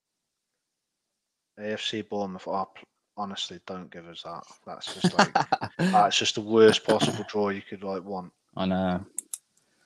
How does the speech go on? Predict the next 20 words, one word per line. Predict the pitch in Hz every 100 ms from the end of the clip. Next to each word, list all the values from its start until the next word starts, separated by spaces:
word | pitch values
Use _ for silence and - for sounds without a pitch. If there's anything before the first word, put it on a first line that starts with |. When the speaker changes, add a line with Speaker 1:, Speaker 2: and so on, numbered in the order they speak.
| _ _ _ - - - - _ -
Speaker 1:
Ten, | - - - 98 -
Burnley. | 104 107 101 98
Oh, | 151 180
these | 196 214
bo-, | - 160
these | 196 220
draws | - 175 151
are | 101
absolutely | 107 - 110 90
crap. | - 139 208 - - - - - -
There's | 135 139
literally | 139 151 - 165 139
Speaker 2:
Mate, |
Speaker 1:
a | 104
Speaker 2:
there's | 127
gonna | - 143
be | 113
Speaker 1:
couple | 104
of |
Speaker 2:
some, | 127 107 104